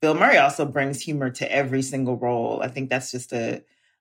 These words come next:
a, a natural part of him. And I think that's the way of life. But I think about that frequently of just, you know, how to get to that level. And, um, you know, I obviously wanna train and, and,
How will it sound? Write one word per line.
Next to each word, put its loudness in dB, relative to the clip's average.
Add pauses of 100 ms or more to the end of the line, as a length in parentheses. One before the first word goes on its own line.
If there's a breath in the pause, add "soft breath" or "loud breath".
(120)
a, 6
a 4
natural 0
part -2
of -2
him. -4
And 0
I 0
think -8
that's -6
the -6
way -2
of -2
life. 0
But 2
I 4
think -6
about 0
that 2
frequently -6
of -8
just, -8 (160)
you -8
know, -2
how 0
to 2
get -4
to -12
that 0
level. 0
And, -4 (480)
um, -4 (280)
you 2
know, 2
I 4
obviously 2
wanna -2
train -2
and, -2
and, -8